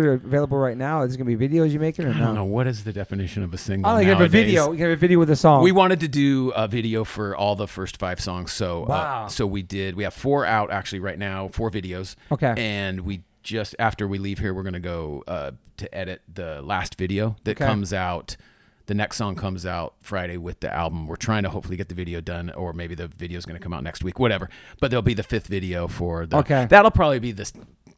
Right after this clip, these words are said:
Speaker 2: quote unquote would be the single. I think it's one of the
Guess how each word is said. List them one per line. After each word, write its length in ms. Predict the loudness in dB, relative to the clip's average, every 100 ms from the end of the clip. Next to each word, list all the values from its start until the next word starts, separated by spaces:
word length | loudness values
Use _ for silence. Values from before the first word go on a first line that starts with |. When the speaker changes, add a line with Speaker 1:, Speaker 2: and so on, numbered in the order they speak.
| _
Speaker 2:
quote 240 | -4 -4
unquote 280 | -6 -8 -8
would 180 | -10 -10
be 100 | -12
the 100 | -8
single. 480 | -6 -4 -4 -6 -8 _ _
I 120 | -4
think 120 | -4 -6
it's 200 | -8 -8
one 120 | -6
of 60 |
the 80 | -6